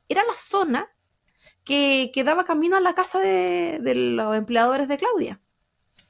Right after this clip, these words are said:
Entonces, más sentido les hizo. Al día siguiente, la hermana de Claudia, su marido, el marido de Claudia, y otros familiares fueron a recorrer el sector del,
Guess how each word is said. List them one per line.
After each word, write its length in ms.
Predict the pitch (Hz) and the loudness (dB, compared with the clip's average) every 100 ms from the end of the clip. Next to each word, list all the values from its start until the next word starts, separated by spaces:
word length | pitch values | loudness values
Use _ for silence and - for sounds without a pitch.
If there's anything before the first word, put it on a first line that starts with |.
| _ | _
Entonces, 380 | 226 285 349 - | -6 -2 -2 -4
más 200 | 220 - | -4 -4
sentido 380 | - 254 247 277 | -2 -6 -2 0
les 220 | 285 359 | 2 0
hizo. 240 | 359 - - _ _ _ _ _ _ _ _ _ _ _ _ _ _ _ _ - _ _ _ _ _ _ _ _ | -2 -6 -16 _ _ _ _ _ _ _ _ _ _ _ _ _ _ _ _ -20 _ _ _ _ _ _ _ _
Al 180 | _ 233 | _ 0
día 140 | 233 285 | 2 0
siguiente, 580 | 294 277 339 294 247 | 0 -2 -2 -2 -4
la 120 | 277 233 | 0 0
hermana 280 | 226 247 | 2 0
de 100 | 269 | 0
Claudia, 460 | 262 277 285 269 254 | 0 2 2 2 -2
su 160 | 240 233 | -2 -2
marido, 400 | 226 262 254 240 | 0 2 0 2
el 80 | 196 | 2
marido 280 | 185 190 | 4 4
de 80 | 202 | 4
Claudia, 380 | 208 190 185 226 _ _ _ _ | 2 -2 -2 -8 _ _ _ _
y 120 | 226 | 2
otros 200 | 269 302 | 2 2
familiares 440 | 330 330 330 294 311 | -2 -4 -2 -2 -2
fueron 200 | 294 320 | -4 -2
a 60 | |
recorrer 420 | 349 330 247 254 | -2 -2 -2 0
el 100 | 302 | -2
sector 520 | 320 - 247 _ - - | -2 -6 -8 _ -6 -4
del, 240 | 440 403 | -6 -6